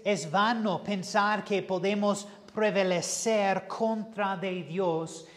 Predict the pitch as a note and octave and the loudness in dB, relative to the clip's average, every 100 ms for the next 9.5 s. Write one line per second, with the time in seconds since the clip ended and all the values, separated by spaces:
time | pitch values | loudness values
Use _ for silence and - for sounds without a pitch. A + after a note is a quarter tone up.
0 | - - G3 E3 - F3 E3+ - G3 E3+ | -20 -4 -2 -2 -2 -2 -4 -4 -2 0
1 | D#3 D#3 D#3 D#3 E3 E3 - E3+ D3+ D3 | -2 -4 -4 -2 -2 -4 -4 -4 -2 -8
2 | - F#3 E3+ D#3 C3+ A2+ - - - - | -2 -2 -2 -4 -4 -6 -8 -12 -16 -8
3 | E3+ E3+ D#3+ D#3+ F3+ E3+ F#3+ G#3 F#3 D#3 | -4 0 0 0 -2 -4 -2 -2 -2 -2
4 | C3 - - - A3+ G3+ G3+ A3 A#3+ B3+ | -4 -10 -20 -6 2 2 4 6 6 4
5 | G3+ F3 - - - - - - - G#3 | 2 0 0 -4 -8 -12 -20 -16 0 2
6 | G#3 G3+ - G#3+ G#3+ G3+ G3 G3 F3+ G3+ | 2 0 4 4 6 4 4 4 4 2
7 | F#3+ G#3 G3+ F#3+ - F#3 - G3+ G3+ G3+ | 2 2 2 0 0 -4 4 4 4 0
8 | G3 F#3+ G#3 A#3 A3 F#3 E3+ E3 - E3 | -2 2 4 4 4 0 -2 -4 -8 -4
9 | G3 A3+ G3+ C3+ | 0 2 0 -2